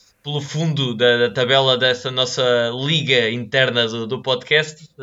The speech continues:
e apenas pa-, para atualizar os nossos ouvintes, essa tabela vai com o Zé Pedro Correia em quarto e último lugar, mas infelizmente como não, não, não está presente, começamos pelos segundos, que são em execo,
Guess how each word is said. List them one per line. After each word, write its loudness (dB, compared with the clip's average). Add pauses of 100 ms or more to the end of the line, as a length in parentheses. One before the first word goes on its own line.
e -4
apenas 0
pa-, 2
para 0
atualizar -4 (500)
os -12
nossos -2
ouvintes, -2
essa -2
tabela 0
vai -2
com -8
o -6
Zé 2
Pedro 0
Correia 2 (400)
em -6
quarto 0
e 0
último -4
lugar, 0
mas -4
infelizmente -4
como -10
não, -8
não, -14
não -6
está 0
presente, -4 (520)
começamos -2
pelos -6
segundos, -4
que -18
são -2
em 2
execo, -2